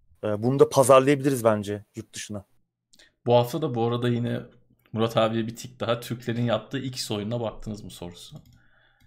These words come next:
Speaker 2: Biz
Speaker 1: Evet.
Speaker 2: yani Türkiye'de çıkan her oyun sanki direkt bizim böyle bilgisayarımıza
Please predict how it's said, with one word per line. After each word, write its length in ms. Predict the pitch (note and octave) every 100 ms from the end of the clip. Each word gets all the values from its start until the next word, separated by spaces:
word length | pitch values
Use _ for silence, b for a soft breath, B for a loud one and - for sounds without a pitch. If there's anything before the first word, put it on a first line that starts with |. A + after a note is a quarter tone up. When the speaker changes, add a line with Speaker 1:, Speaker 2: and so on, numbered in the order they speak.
| _ _ _ _ _ _ _ -
Speaker 2:
Biz 260 | A2+ - _ -
Speaker 1:
Evet. 360 | G#2 F#2+ - _ -
Speaker 2:
yani 240 | G2 F#2+
Türkiye'de 360 | - - A2 A#2+
çıkan 240 | - C#3
her 140 | B2+
oyun 140 | B2 A#2+
sanki 420 | B2 A2 A2 A2
direkt 260 | A#2 A2+ -
bizim 300 | G#2 G#2+ G#2+
böyle 160 | G#2
bilgisayarımıza 760 | G#2+ G#2 A2 - G#2 G2+ G2+ A2